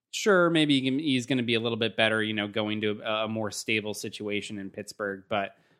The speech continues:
um, he, he's still not somebody that's gonna, like, come in and, and you're not banking on him being a top tier player at cornerback, right? That's gonna be, like, a, a defense changing player, essentially. And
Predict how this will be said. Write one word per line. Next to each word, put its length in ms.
um, 420
he, 180
he's 240
still 260
not 260
somebody 300
that's 180
gonna, 220
like, 240
come 320
in 200
and, 260
and 260
you're 140
not 200
banking 360
on 180
him 220
being 240
a 60
top 420
tier 200
player 520
at 100
cornerback, 640
right? 200
That's 160
gonna 160
be, 140
like, 160
a, 320
a 40
defense 600
changing 540
player, 420
essentially. 540
And 380